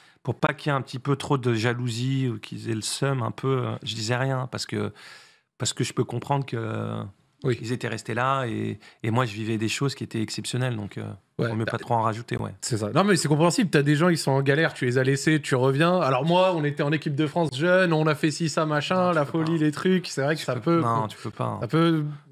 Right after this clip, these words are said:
Speaker 2: créer des mauvais esprits, on va dire.
Speaker 1: Bah, les, les mauvais esprits, déjà, ils arrivent, quoi qu'il se passe. <laughs> Quoi qu'il se passe, mais, euh... mais de toi à moi, c'était, euh... Non, j'étais content de revenir.
Speaker 2: D'accord.
Speaker 1: Mais c'est, euh,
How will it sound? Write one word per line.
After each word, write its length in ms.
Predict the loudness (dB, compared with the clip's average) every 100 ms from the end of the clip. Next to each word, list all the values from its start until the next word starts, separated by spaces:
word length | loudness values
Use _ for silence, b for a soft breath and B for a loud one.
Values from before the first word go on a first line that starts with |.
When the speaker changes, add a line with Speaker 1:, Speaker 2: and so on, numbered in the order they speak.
| -14 -4
Speaker 2:
créer 180 | 2 4
des 100 | 4
mauvais 240 | 4 2
esprits, 300 | 0 -2 -2
on 60 | -2
va 100 | -4
dire. 160 | -8 -6
Speaker 1:
Bah, 200 | -4 0
les, 320 | 0 0 0
les 120 | 0
mauvais 280 | 0 0 0
esprits, 220 | 0 0
déjà, 240 | 2 2 2
ils 180 | 2
arrivent, 380 | 0 0 -4 -6
quoi 140 | -4 -4
qu'il 160 | -2
se 60 | 0
passe. 300 | 2 0 -4 -14 -4 0 2 0 0
<laughs> 800 | -4 -4 -2 -2 -2 -14 -16 -2
Quoi 140 | 0
qu'il 160 | 0 -2
se 60 | 0
passe, 260 | -2 -4
mais, 280 | -8 -4 0
euh... 220 | 0 0 -2 B B B B B B B _ -8
mais 400 | -2 2 4 4
de 140 | 2
toi 260 | -2 0 0
à 60 |
moi, 220 | 2 0 0
c'était, 380 | -4 -4 0 0
euh... 640 | 0 0 -2 -2 -4 -6 -10 -16 -6
Non, 120 | -4
j'étais 200 | -4 -6
content 280 | -4 -4 -2
de 60 | -2
revenir. 420 | -2 -4 -6 -8 -6
Speaker 2:
D'accord. 280 | -4 -6 _ _ _ _ _ _ _ _ _ _ _ _ _ _ _ _ _ _ _ _
Speaker 1:
Mais 120 | -6
c'est, 240 | -4 -2 0
euh, 340 | 0 -2 -6